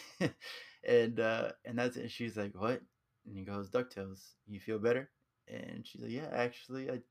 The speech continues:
I do." "How did that work?" And, uh, for me, when I read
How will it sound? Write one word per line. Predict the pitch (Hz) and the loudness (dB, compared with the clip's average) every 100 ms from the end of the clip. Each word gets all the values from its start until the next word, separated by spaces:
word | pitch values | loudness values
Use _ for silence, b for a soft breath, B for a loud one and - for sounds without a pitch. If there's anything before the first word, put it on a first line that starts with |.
| - | -12
I | 110 113 - | -12 -12 -12
do." | 98 | -10
"How | 101 123 | -2 2
did | 139 151 | 2 4
that | 147 147 | 2 4
work?" | 151 - 127 | 4 2 0
And, | - 107 101 B B B B _ - | -4 -4 -6 B B B B _ -2
uh, | 107 - - _ _ _ _ _ _ _ - | 0 0 -6 _ _ _ _ _ _ _ -6
for | 110 | 0
me, | 110 160 139 120 | 2 2 2 0
when | 113 | 2
I | 113 | 2
read | 113 98 117 127 | 2 4 4 4